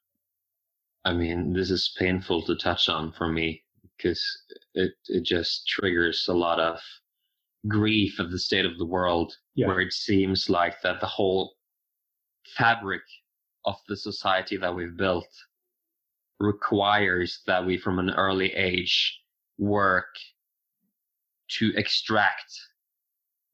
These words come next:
Speaker 1: sovereignty from individuals.
Speaker 2: Yes.
Speaker 1: So to actually make us into slaves because we need, given the current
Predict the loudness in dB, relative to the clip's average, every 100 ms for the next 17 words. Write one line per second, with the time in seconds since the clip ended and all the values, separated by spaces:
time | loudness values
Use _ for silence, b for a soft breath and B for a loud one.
0 | _ _ -10 0 0 2 -2 -2 -6 -8
1 | _ _ -8 -4 -2 -2 -4 -6 -8 -12
2 | -16 -18 -20 _ _ _ _ -2 -2 -2
3 | -8 -10 _ _ _ _ _ _ _ -8
4 | -6 -4 0 2 0 -2 -4 0 2 2
5 | -2 -8 _ _ _ -2 0 0 0 -2
6 | 0 -2 -2 -4 2 2 2 -2 -10 -14
7 | -18 _ _ _ _ -10 -8 2 4 4
8 | 0 -6 -10 _ _ _ _ _ _ _
9 | _ _ _ _ _ _ _ -12 -2 0
10 | 4 4 6 4 2 0 -12 _ _ _
11 | _ _ _ _ _ _ _ -4 0 0
12 | 2 2 2 2 -2 _ _ _ _ _
13 | -8 -4 2 4 4 0